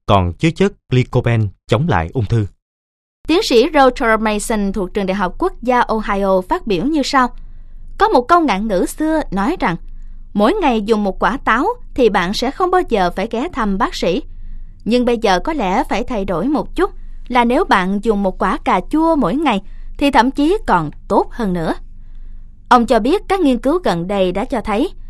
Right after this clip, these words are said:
Speaker 2: những lợi ích thiết thực của sức khỏe khi ăn cà chua mỗi ngày, bởi chất lycopene có nhiều trong những quả cà chua đỏ mọng là thành phần cơ bản giúp giảm nguy cơ mắc bệnh ung thư và các bệnh về tim mạch. Ông giải thích, lycopene là chất chống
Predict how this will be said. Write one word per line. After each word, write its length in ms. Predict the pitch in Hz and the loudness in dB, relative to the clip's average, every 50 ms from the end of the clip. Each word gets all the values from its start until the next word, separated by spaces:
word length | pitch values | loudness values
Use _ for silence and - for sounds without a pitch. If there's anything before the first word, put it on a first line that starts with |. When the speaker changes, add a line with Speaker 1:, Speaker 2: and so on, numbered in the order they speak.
| - - - - | -12 -10 -4 -2
Speaker 2:
những 180 | 247 262 349 403 | 0 2 2 4
lợi 120 | 277 202 | 2 2
ích 160 | - - - - | 2 0 -4 -2
thiết 280 | - 415 480 - - | 0 0 0 0 0
thực 200 | - 247 196 - | 0 0 0 0
của 80 | - 262 | -2 -2
sức 200 | - - 403 403 | 0 -2 -4 -4
khỏe 320 | - - 208 180 170 - | -2 -2 0 0 0 -2
khi 220 | - - 294 269 247 | -2 -2 -4 -4 -2
ăn 240 | - 254 262 254 | -2 -2 -2 -2
cà 180 | 254 - 190 175 - - | -2 0 -2 -2 -2 -2
chua 200 | 262 277 285 277 | -2 0 0 0
mỗi 180 | 254 226 214 233 | 0 0 -2 -2
ngày, 260 | 311 269 240 214 - - - - - - - - - - - | 0 0 0 -2 -2 -6 -8 -14 -14 -14 -14 -14 -12 -4 2
bởi 240 | 220 202 196 294 359 | 2 4 4 4 2
chất 240 | - 415 415 - | 0 -2 -2 -2
lycopene 600 | 302 330 302 - - 311 302 - 302 294 277 277 | -2 -2 -2 -2 -2 -2 0 0 0 2 2 0
có 180 | 277 - 339 427 370 - | 2 0 0 0 0 0
nhiều 200 | 233 220 208 196 | 0 2 2 2
trong 200 | 196 269 254 247 | 0 -2 -2 -2
những 160 | 214 190 262 | -2 -4 -4
quả 240 | - - 185 160 262 | -2 0 0 0 0
cà 220 | - - 220 175 | -2 -4 -4 -4
chua 260 | - - - 226 220 208 | -4 -2 -2 -2 -2 -2
đỏ 200 | 202 165 147 170 | -2 -2 -2 -2
mọng 300 | 226 311 202 160 165 - - - - - - - | 0 0 0 0 -2 -6 -8 -12 -14 -14 -10 -4
là 180 | 233 240 233 226 | 0 2 2 2
thành 200 | - 240 214 202 | 0 -2 -2 -2
phần 240 | - 226 208 202 | 0 -2 -2 -2
cơ 220 | 202 - 330 330 320 | -2 -2 0 0 2
bản 320 | 254 196 151 170 247 311 349 - | 2 2 0 0 -2 -4 -4 -2
giúp 180 | 240 330 - - - | -2 -2 -2 -2 -2
giảm 320 | 202 214 151 127 247 311 | -2 -2 0 0 0 0
nguy 140 | 302 254 226 | 0 0 -2
cơ 280 | - - 233 220 214 | -2 0 0 0 2
mắc 240 | 208 233 359 415 - | 2 0 -2 -2 -2
bệnh 220 | 214 185 156 165 - | -2 -2 -2 -2 -2
ung 160 | - 269 247 247 | -2 -2 -2 0
thư 220 | 262 277 277 277 269 - - - - - | 0 2 2 0 0 -4 -12 -18 -14 -4
và 160 | 220 247 233 233 | 0 0 0 2
các 240 | - 381 415 - | 0 -4 -6 -2
bệnh 220 | - 202 170 170 185 - | -2 -2 -2 -2 -4 -4
về 180 | 220 185 170 | -2 -2 -2
tim 240 | 160 - 226 208 202 | -4 -4 -4 -2 -2
mạch. 140 | 185 165 - - - - - - - - - - - - - - - | -2 -2 -4 -6 -16 -18 -18 -18 -16 -16 -14 -14 -14 -12 -12 -8 -2
Ông 240 | - 233 214 208 202 | -2 0 0 0 0
giải 140 | 190 143 - | 0 -2 -2
thích, 180 | - 403 440 440 - - - - - - - - - | -2 -2 -4 -4 -6 -16 -18 -16 -14 -14 -12 -6 -2
lycopene 580 | 285 330 339 349 339 339 - 330 320 311 302 | 0 0 0 0 0 0 2 2 2 4 4
là 140 | 262 226 202 | 4 2 2
chất 320 | 202 - 359 440 440 - | 2 0 -2 -2 -2 -2
chống 220 | - 247 247 285 | -2 0 0 0